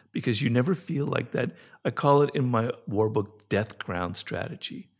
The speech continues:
When an army's back is against a mountain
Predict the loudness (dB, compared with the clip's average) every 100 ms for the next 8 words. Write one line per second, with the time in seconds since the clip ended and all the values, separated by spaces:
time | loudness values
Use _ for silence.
0 | _ _ _ _ -6 -2 -2 0 2 4
1 | 2 0 -2 -2 -2 -2 -6 -14 _ -8
2 | -6 -4 -4 -4 -8 -8 -6 -4 -4 -4
3 | -4 -6